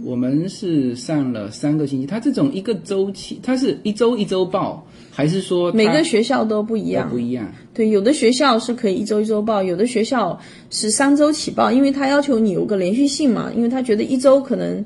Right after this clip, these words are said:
Speaker 2: 学的东西学不了多少就断开了，
Speaker 1: 嗯。
Speaker 2: 所以他要求有一个时间长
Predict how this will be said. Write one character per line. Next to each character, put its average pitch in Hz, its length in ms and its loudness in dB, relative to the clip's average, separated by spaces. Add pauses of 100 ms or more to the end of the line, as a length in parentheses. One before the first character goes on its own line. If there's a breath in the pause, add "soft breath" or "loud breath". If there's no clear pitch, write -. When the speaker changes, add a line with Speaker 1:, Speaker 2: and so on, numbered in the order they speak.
(200 loud breath)
Speaker 2:
学 - 180 -4
的 240 120 2
东 262 220 2
西 262 360 -2 (380 loud breath)
学 - 180 2
不 254 80 4
了 269 180 6
多 226 140 4
少 254 180 0
就 220 120 -4
断 269 220 2
开 226 180 -2
了， - 200 -8 (240)
Speaker 1:
嗯。 135 80 -2
Speaker 2:
所 214 160 0
以 202 60 0
他 226 160 -2
要 240 140 2
求 233 180 0
有 170 180 0
一 147 120 -6
个 214 100 0
时 190 220 -6
间 196 380 -4
长 - 180 -16